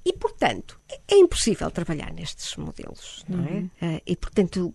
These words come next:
Speaker 1: por ora, este, este gabinete seria o ideal. E depois, de facto,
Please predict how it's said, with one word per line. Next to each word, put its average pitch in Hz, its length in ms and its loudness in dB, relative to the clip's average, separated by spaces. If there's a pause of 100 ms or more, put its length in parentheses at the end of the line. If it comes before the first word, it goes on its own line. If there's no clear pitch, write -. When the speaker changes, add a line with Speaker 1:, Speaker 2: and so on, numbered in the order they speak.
(140)
Speaker 1:
por 220 240 4
ora, 269 240 8
este, 233 260 0
este 196 320 0
gabinete 233 580 4
seria 233 460 4
o 160 100 2
ideal. 151 480 -2
E 262 120 4
depois, 202 480 4
de - 100 -16
facto, - 460 -6